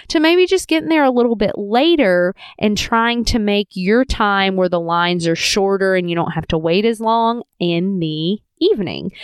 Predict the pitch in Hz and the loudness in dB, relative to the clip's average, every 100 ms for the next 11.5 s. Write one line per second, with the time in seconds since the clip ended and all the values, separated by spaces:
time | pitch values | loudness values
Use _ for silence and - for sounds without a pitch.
0 | - - 214 240 294 311 262 220 220 208 | -14 -4 0 0 2 0 0 0 -2 0
1 | 185 175 - 190 190 185 190 240 - - | 0 0 2 0 2 2 2 2 0 0
2 | - 220 208 202 196 208 190 180 180 214 | 0 0 0 0 2 2 2 2 2 0
3 | 185 190 - 180 220 196 190 170 170 175 | 0 -2 0 0 0 2 2 0 0 -2
4 | 175 180 160 165 165 165 170 262 302 - | -2 -2 -2 0 -2 -2 0 2 2 -2
5 | - - - 220 208 240 359 381 302 247 | -14 -8 0 0 2 0 2 2 4 4
6 | 240 208 208 190 196 185 185 - 175 - | 2 2 2 2 0 2 0 0 -2 -2
7 | 175 170 165 170 165 160 165 160 156 - | 0 2 2 0 -2 -2 -2 -2 -2 -6
8 | - - 170 180 175 175 - - - 190 | -6 -6 -2 0 0 -2 -6 -12 -4 -2
9 | 170 - 170 165 165 165 165 175 175 180 | -2 0 2 2 2 0 -2 0 0 0
10 | 180 175 160 - 170 165 165 165 165 170 | 0 0 -2 -2 -4 -4 -4 -2 -2 -2
11 | 160 156 156 156 | -2 0 0 0